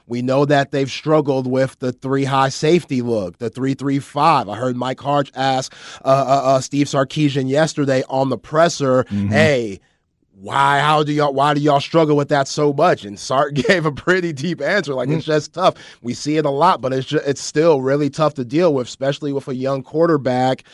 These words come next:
Speaker 1: like Quinn Ewers." And yeah, clearly he has the mechanic things to work on and,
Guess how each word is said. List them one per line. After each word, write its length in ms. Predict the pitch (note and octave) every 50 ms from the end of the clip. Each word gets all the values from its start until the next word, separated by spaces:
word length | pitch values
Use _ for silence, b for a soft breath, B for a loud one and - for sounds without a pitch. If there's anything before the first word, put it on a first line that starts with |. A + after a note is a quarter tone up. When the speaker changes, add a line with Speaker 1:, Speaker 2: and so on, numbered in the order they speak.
| B B B
Speaker 1:
like 300 | - A2+ C3 C#3+ C#3+ -
Quinn 340 | - C#3+ D3+ C#3+ C#3+ C3 B2+
Ewers." 420 | C#3+ E3 E3+ D#3+ D3 C3 A#2+ G2+
And 180 | B2 C3 C3+ D3
yeah, 200 | D#3+ D#3+ E3 D#3+
clearly 420 | - - D#3 D#3 D#3 D3+ D#3 D#3
he 80 | D3+ D3
has 220 | D3 D3 D3+ D3+
the 80 | - C#3
mechanic 480 | C3 B2+ - C#3+ D3 C#3+ D3 C#3+ C#3+
things 300 | - D3+ C#3+ C#3+ C#3+ C#3
to 80 | - C#3+
work 340 | C#3 C#3 C#3+ C#3+ C#3+ C#3+ -
on 400 | C#3+ C#3 C#3 C#3 C#3 C#3 C#3 C3
and, 340 | B2 A#2+ A2+ G#2 G#2+ A2+